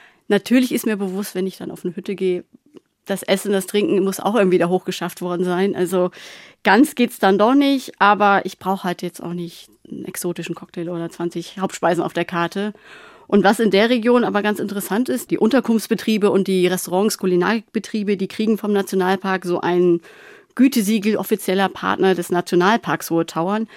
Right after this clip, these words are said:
wenn sie eben bestimmte Kriterien erfüllen. Und das ist dann eben basierend auf ökologischen, ökonomischen und sozialer Nachhaltigkeit. Die verwenden zum Beispiel hauptsächlich Produkte, die aus Osttirol stammen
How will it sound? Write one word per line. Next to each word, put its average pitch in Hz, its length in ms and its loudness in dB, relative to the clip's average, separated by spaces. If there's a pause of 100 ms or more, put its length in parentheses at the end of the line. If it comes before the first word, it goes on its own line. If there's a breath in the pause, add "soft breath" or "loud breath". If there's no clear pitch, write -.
(280 loud breath)
wenn 185 160 4
sie 175 80 4
eben 190 140 4
bestimmte 185 300 -4
Kriterien 175 480 -4
erfüllen. 156 360 -6
Und 160 140 -4
das 175 120 -8
ist 147 140 -10
dann 156 140 -4
eben 165 520 0
basierend 175 380 0
auf - 140 -10
ökologischen, 170 800 0 (760 loud breath)
ökonomischen 226 600 6
und 196 100 4
sozialer 185 560 2
Nachhaltigkeit. 196 1000 -4
Die 214 120 -4
verwenden 208 400 0
zum 190 160 0
Beispiel 196 480 0
hauptsächlich 185 520 -2
Produkte, 214 680 0
die 196 180 -2
aus - 180 -4
Osttirol - 460 -4
stammen 190 520 -2